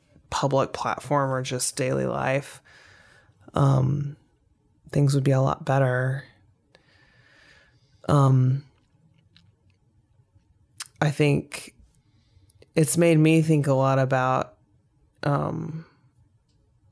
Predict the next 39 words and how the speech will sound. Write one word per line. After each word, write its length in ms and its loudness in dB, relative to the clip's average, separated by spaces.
the 120 -2
things 380 2
that 140 2
I 100 2
have 140 0
always 260 -2
cared 400 0
so 160 -2
much 240 -2
about, 320 -2
particularly 420 -2
empowering 540 -4
women 640 -2
in 160 2
ways 260 2
that 100 -4
I 60 -4
can 180 -4
do 100 -2
that 200 -6
better, 580 -2
in 140 4
ways 340 4
that 120 4
I 120 4
can 280 2
use 340 4
the 80 0
things 320 0
I've 240 0
learned 460 -2
and 120 -2
the 80 -4
things 300 -4
I 80 2
know 140 -4
how 160 -6
to 100 -4
do 640 -2